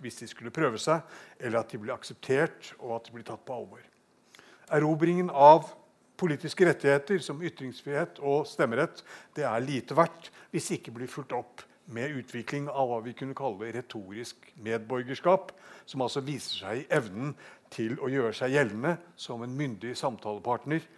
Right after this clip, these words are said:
og med egen stemme. I denne boka som heter Komme til orde, da, så er det dette som jeg har prøvd å undersøke, nemlig politisk kultur sett som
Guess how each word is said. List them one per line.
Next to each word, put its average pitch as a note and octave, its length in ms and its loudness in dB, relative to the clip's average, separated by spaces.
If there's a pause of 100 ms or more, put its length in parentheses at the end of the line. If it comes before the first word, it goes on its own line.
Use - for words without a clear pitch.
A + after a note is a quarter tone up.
(160)
og A2+ 220 -2
med G#2+ 180 -8 (140)
egen G#2+ 220 -14
stemme. G2+ 320 -14 (1500)
I F3+ 80 6
denne F#3+ 160 10
boka E3+ 320 6
som F3 180 -2
heter D#3+ 580 2
Komme C3+ 240 -4
til F3+ 120 6
orde, C#3+ 200 4
da, G3+ 120 6 (400)
så F3 280 4
er C#3 440 6
det D3+ 200 8 (440)
dette C#3 360 -2
som D3+ 160 -8
jeg B2 120 -4
har C3+ 160 -2
prøvd A2 320 -4
å C#3+ 100 -2
undersøke, A#2+ 540 0 (500)
nemlig C3+ 440 -2 (100)
politisk B2 500 -6
kultur F#3 460 -4
sett D3+ 340 -2
som C3+ 440 0